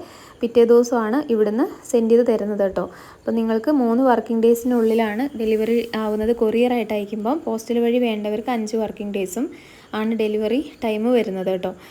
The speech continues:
പിന്നെ കേരളത്തിന് പുറത്തേക്ക് ദൂരം കൂടുന്നതിനനുസരിച്ചിട്ട് വ്യത്യാസം ഉണ്ടാവുമേ. അങ്ങനെയാണ് ആ ഒരു ഡെലിവറി ടൈം കാര്യങ്ങളൊക്കെ വരുന്നത്. ആ, അതുപോലെ തന്നെ,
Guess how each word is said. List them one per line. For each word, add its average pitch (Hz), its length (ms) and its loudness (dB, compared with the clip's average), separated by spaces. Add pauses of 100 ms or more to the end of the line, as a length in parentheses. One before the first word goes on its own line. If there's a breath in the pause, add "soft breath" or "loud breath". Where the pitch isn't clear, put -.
(140 loud breath)
പിന്നെ 240 240 -4
കേരളത്തിന് 233 400 2
പുറത്തേക്ക് 240 520 0
ദൂരം 247 340 2 (140)
കൂടുന്നതിനനുസരിച്ചിട്ട് 233 1200 -2
വ്യത്യാസം 214 540 0
ഉണ്ടാവുമേ. 196 440 0 (320)
അങ്ങനെയാണ് 226 520 -2 (400 loud breath)
ആ 220 40 -2
ഒരു 220 120 0
ഡെലിവറി 226 480 2
ടൈം 226 440 -2
കാര്യങ്ങളൊക്കെ 214 540 -2
വരുന്നത്. 202 520 -2 (440 loud breath)
ആ, 214 320 -4
അതുപോലെ 220 380 0
തന്നെ, 294 260 0